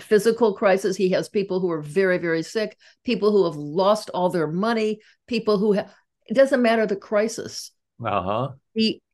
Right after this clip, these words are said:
Speaker 1: teaches people how to laugh despite
Speaker 2: Oh.
Speaker 1: the, mm-hmm.
Speaker 2: What a gift that is to people.
Speaker 1: Re-,
Speaker 2: I
Speaker 1: apparently so, yes.
Speaker 2: Yeah, yeah. Uh, laughter is the best medicine, as they
Speaker 1: That's what
Speaker 2: say.
Speaker 1: they say.
Speaker 2: Yeah,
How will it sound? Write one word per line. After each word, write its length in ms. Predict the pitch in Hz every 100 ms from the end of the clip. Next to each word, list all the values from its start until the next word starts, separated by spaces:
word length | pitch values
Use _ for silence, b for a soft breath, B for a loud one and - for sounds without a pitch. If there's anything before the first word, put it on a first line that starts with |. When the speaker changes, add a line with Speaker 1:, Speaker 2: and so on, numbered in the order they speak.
| -
Speaker 1:
teaches 380 | - 240 240 226
people 340 | 240 208 202
how 180 | - 196
to 100 | 175
laugh 640 | 170 160 139 160 - - _ _ -
despite 400 | 180 - 101 180
Speaker 2:
Oh. 100 | - - -
Speaker 1:
the, 180 | 180 -
mm-hmm. 280 | 202 208 214 - _ _ _ _
Speaker 2:
What 200 | 117 139
a 60 | 113
gift 440 | 95 110 123 -
that 220 | 101 82
is 200 | 82 82 -
to 100 | 92
people. 760 | - 82 71 85 73 76 - _ b b _
Speaker 1:
Re-, 120 | 214
Speaker 2:
I 60 | -
Speaker 1:
apparently 520 | 196 - - 190 160 185
so, 360 | - 214 -
yes. 640 | 160 202 359 - - - -
Speaker 2:
Yeah, 420 | 123 107 82 82
yeah. 460 | 90 90 113 104 95 92
Uh, 260 | 92 87
laughter 480 | 98 92 101 - 110
is 160 | 104 -
the 60 |
best 320 | - 98 98 -
medicine, 560 | 104 120 127 98 82
as 200 | 78 82
they 80 | -
Speaker 1:
That's 160 | 180 190
what 140 | 202
Speaker 2:
say. 80 | 208
Speaker 1:
they 40 | 196
say. 420 | 226 220 190 190 _ _ _ -
Speaker 2:
Yeah, 460 | 95 107 107 92